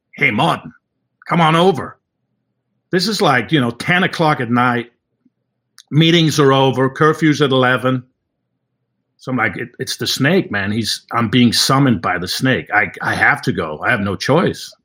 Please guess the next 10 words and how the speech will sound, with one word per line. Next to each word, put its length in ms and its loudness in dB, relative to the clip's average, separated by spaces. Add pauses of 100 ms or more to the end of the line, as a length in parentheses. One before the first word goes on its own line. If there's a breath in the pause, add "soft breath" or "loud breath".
Now, 80 2
I'm 100 2
twenty-one 460 2
years 160 0
old. 340 -2 (400)
So 220 0
I 80 4
go 160 4
over 180 4
there. 400 2